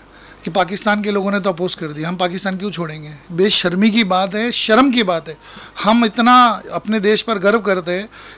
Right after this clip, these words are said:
ये ले जाकर पाकिस्तानी और अफगानिस्तानी लोगों के सामने हमारे को, हमको जलील कर रहे हैं हिंदुस्तानियों को। वो लोग directly oppose कर रहे हैं। और ये अफसोस की बात नहीं है कि आतंकवादी देश से तुम लोगों को लाओगे, क्या guarantee वो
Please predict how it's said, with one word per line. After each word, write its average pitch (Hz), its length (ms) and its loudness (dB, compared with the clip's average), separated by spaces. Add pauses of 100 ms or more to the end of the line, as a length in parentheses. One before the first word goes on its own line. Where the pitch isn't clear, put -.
ये 202 80 2
ले 226 140 4
जाकर 220 260 4
पाकिस्तानी 220 1000 0 (340)
और 185 140 4
अफगानिस्तानी 214 500 0
लोगों 220 220 -2
के 214 80 -4
सामने 208 280 -2
हमारे 208 260 0
को, 214 120 2
हमको 208 360 2
जलील 240 280 6
कर 311 120 6
रहे 269 100 6
हैं 233 80 6
हिंदुस्तानियों 202 500 0
को। 147 160 -18 (640)
वो 240 120 6
लोग 320 160 6
directly 381 380 8
oppose 370 260 4
कर 262 160 4
रहे 220 80 -2
हैं। 196 80 -8
और 254 220 2
ये 262 80 4
अफसोस 269 360 2
की 294 120 -2
बात 269 220 4
नहीं 320 100 -2
है 302 120 0
कि 226 220 -4 (280)
आतंकवादी 311 480 4
देश 269 220 4
से 302 140 2
तुम 294 140 -2
लोगों 254 220 4
को 285 80 2
लाओगे, 247 360 6
क्या 285 160 4
guarantee 262 380 4
वो 269 320 4